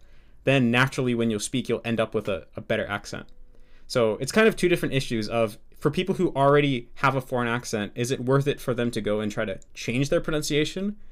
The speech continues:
'Cause that's actually a much harder thing than changing your appro-, if you're gonna learn a new language, making sure you take an approach that will naturally lead to you having good pronunciation.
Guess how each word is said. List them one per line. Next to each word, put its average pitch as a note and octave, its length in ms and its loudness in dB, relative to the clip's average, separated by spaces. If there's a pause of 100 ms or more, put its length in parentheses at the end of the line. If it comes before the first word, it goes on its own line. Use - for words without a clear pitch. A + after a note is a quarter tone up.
(240)
'Cause - 60 0
that's D3 180 6
actually D#3+ 320 4
a C3 60 6
much C3+ 180 2
harder C3+ 400 4
thing A#2 360 0
than G#2+ 280 0 (460)
changing C#3+ 380 4
your B2 180 4
appro-, - 320 -6
if B2 100 -2
you're B2+ 220 0
gonna C3+ 160 2
learn C3 140 2
a A#2+ 60 2
new C#3 200 4
language, A2 540 0 (500)
making C3+ 200 2
sure C#3 140 -2
you B2 80 0
take C3 260 -2
an A#2+ 80 2
approach A2 460 0
that G2+ 140 -4
will G#2 280 -4 (100)
naturally B2 480 0
lead A2 240 -2
to A2+ 100 -6
you G2+ 100 -4
having G2 440 -6
good G#2 140 -4
pronunciation. G2 640 -12